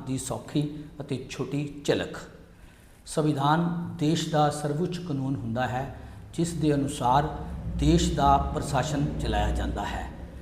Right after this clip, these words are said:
ਇਸ ਵਿੱਚ ਨਾਗਰਿਕਾਂ ਦੇ ਅਧਿਕਾਰਾਂ ਦਾ ਵਰਣਨ ਕੀਤਾ ਗਿਆ ਹੁੰਦਾ ਹੈ। ਭਾਰਤ ਦਾ ਸੰਵਿਧਾਨ ਇੱਕ ਲਿਖਤ ਸੰਵਿਧਾਨ ਹੈ। ਜਿਸ ਵਕਤ ਇਸ ਦਾ ਨਿਰਮਾਣ ਕੀਤਾ ਗਿਆ, ਉਸ ਵੇਲੇ ਇਸ ਦੇ ਤਿੰਨ ਸੌ ਪਚਾਨਵੇਂ ਅਨੁਛੇਦ, ਅੱਠ ਸ਼੍ਰੇਣੀਆਂ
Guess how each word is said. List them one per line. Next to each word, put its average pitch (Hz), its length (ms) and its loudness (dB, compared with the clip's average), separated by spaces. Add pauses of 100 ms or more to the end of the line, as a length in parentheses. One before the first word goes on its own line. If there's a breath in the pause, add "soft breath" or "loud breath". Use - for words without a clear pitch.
(380 loud breath)
ਇਸ 180 200 2
ਵਿੱਚ 196 220 2
ਨਾਗਰਿਕਾਂ 151 640 6
ਦੇ 147 220 2
ਅਧਿਕਾਰਾਂ 131 480 0
ਦਾ 131 140 2
ਵਰਣਨ 127 360 0
ਕੀਤਾ 120 340 -4
ਗਿਆ 110 220 -4
ਹੁੰਦਾ 104 320 0
ਹੈ। 131 440 -2
ਭਾਰਤ 143 680 8
ਦਾ 143 340 10
ਸੰਵਿਧਾਨ 135 640 4 (260 loud breath)
ਇੱਕ - 180 0
ਲਿਖਤ 180 340 4
ਸੰਵਿਧਾਨ 127 500 2
ਹੈ। 113 300 -4 (300 loud breath)
ਜਿਸ 214 220 4
ਵਕਤ 170 380 8
ਇਸ 151 120 -2
ਦਾ - 500 8
ਨਿਰਮਾਣ 143 480 8
ਕੀਤਾ 143 280 8
ਗਿਆ, 139 380 8 (180)
ਉਸ - 200 -2
ਵੇਲੇ 143 320 8
ਇਸ - 240 2
ਦੇ 156 200 6
ਤਿੰਨ 156 240 2
ਸੌ 151 200 2
ਪਚਾਨਵੇਂ 151 720 2 (100)
ਅਨੁਛੇਦ, 143 480 4 (440 loud breath)
ਅੱਠ 190 160 10
ਸ਼੍ਰੇਣੀਆਂ 151 600 8